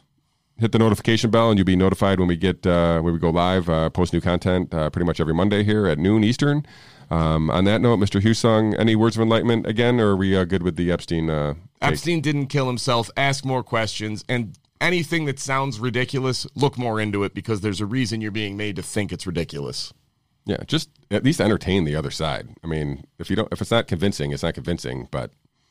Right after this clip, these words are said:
Speaker 2: Accept
Speaker 1: at least,
Speaker 2: that
Speaker 1: at least
Speaker 2: you might be
Speaker 1: have the
Speaker 2: wrong.
Speaker 1: information available to you so you know where people are coming from. I think that's important.
Speaker 2: And just accept that you might be wrong, and that's okay.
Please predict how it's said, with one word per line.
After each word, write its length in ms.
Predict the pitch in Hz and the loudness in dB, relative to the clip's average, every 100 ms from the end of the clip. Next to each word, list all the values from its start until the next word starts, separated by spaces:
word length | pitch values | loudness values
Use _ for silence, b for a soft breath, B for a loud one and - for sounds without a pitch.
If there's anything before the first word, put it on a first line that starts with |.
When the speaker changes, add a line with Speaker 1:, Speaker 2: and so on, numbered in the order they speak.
| _ | _
Speaker 2:
Accept 360 | 156 151 - 175 | -6 -4 -2 2
Speaker 1:
at 40 | |
least, 200 | 113 165 | 4 4
Speaker 2:
that 100 | - | 2
Speaker 1:
at 40 | 117 | 2
least 160 | 165 | 4
Speaker 2:
you 40 | 139 | 4
might 80 | 117 | 2
be 60 | |
Speaker 1:
have 120 | 131 | 2
the 60 | 101 | 4
Speaker 2:
wrong. 80 | 101 | 2
Speaker 1:
information 480 | 95 85 95 95 78 | 2 2 0 0 -2
available 360 | 82 80 64 | -2 -2 -4
to 100 | - | -8
you 100 | 50 50 | -8 -6
so 120 | - | -2
you 100 | 78 | 0
know 140 | 80 | 2
where 100 | 80 | 0
people 220 | - 80 58 | -2 -4 -6
are 60 | |
coming 220 | - 58 | -6 -8
from. 200 | - 50 | -8 -10
I 20 | 50 | -8
think 160 | - | -6
that's 200 | 67 65 | -6 -8
important. 340 | 65 64 50 - - | -6 -6 -8 -12 -10
Speaker 2:
And 120 | 165 | -8
just 180 | - 180 | -8 -8
accept 300 | - 190 196 | -6 -6 -6
that 80 | |
you 80 | 175 | -6
might 180 | 156 156 | -4 -4
be 100 | 143 | -6
wrong, 300 | 123 139 107 | -6 -4 -4
and 80 | 98 | -6
that's 180 | 104 117 | -6 -4
okay. 380 | 104 101 62 | -2 -2 -2